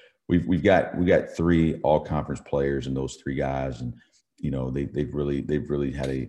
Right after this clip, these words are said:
good start to the season. And I could see it was coming with how all three of them worked this offseason. And, um, you know, so it's, like I said,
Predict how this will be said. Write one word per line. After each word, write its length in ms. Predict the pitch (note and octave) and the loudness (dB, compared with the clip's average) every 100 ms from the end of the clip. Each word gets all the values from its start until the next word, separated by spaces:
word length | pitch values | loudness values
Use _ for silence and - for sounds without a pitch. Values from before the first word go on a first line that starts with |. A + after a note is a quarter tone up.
| - | -6
good 260 | D2 D2+ A#2+ | 0 0 0
start 400 | - - C#2 - | -4 -2 -2 -2
to 60 | |
the 100 | B1+ | -6
season. 480 | B1 - C#2 C2+ C#2 | -6 -4 -4 -4 -4
And 160 | B1+ A#1 - _ _ - | -6 -8 -14 _ _ -2
I 100 | F2+ | 0
could 140 | - - | 0 -2
see 220 | E2 D#2 | 2 2
it 80 | C2+ | 2
was 120 | B1+ | -2
coming 440 | - D2 C2+ B1 C2 | -4 -2 -2 -4 -6
with 140 | C2+ | -6
how 180 | C2+ C2 | -2 0
all 180 | G#1+ C2+ | 0 -2
three 200 | C#2+ C2+ | -2 -4
of 80 | B1 | -2
them 100 | B1 | -4
worked 240 | B1+ - | -6 -6
this 160 | - - | -8 -4
offseason. 640 | C2 - - A#1+ A#1+ A#1 - | -4 -4 -8 -6 -6 -8 -10
And, 320 | B1 A#1+ A#1+ | -8 -6 -6
um, 340 | A#1+ B1 A#1+ - _ - - C#3 C#3 | -6 -6 -8 -10 _ -20 -20 -20 -10
you 80 | C2 | -8
know, 200 | F2 A#2+ | -6 -8
so 340 | - C2 - - _ _ | -8 -6 -8 -12 _ _
it's, 280 | - F2 - | -2 -2 2
like 160 | F#2+ - | 2 2
I 20 | |
said, 340 | - D2 C2+ | 0 0 0